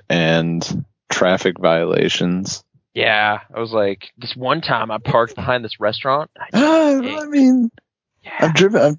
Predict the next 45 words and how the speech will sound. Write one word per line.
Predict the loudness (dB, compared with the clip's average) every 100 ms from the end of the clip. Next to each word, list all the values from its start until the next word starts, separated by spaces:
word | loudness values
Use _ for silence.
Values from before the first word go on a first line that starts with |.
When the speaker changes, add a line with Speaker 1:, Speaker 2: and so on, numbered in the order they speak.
| -4
Speaker 1:
yeah, | 2 4 6
it's | 4 0
pretty | -2 2
much | 2 0 -6
traffic | 0 0 0 -4 -6
sort | -4 -2 -2
of |
stuff. | 2 2
Like, | 2 0
ooh, | 0 0 2
I | 2
drove | 2 2
a | -2
four-wheeler | 0 0 2 2 4 4
on | 2
a | 0
trail | 0 2 4 4 2
that | 2
wasn't | 2 0 -2
a | -4
trail | 0 2 4 2
without | 2 0 -2 0
my | 0 0
A | -2
T | -2
V | 0 2 2
license. | 2 2 2 -2 -2 -4 -8 -14
Speaker 2:
Whoa. | -8 0 2 2 0 -4 -6 -6 -6 -10 -8 -2
<laughs> | -2 -2 -6 0
Speaker 1:
Watch | 2 2 4
out. | 6 6 4 -2 -14 -10
Speaker 2:
This | -8 0
one | 0 2
time, | 0 2 0 -2 -2
like, | 0 2
on | 2 2
a, | 2 2 0 -4 _
like, | -4 -4
learner's | -4 -6 -4 -2
license, | 2 0 0 -8 -2
I | -2
drove | 0 0 0 -4 -6
past, | -4 -2 -4 -6 -14
like, | -12 -12
midnight | -16 -10 -10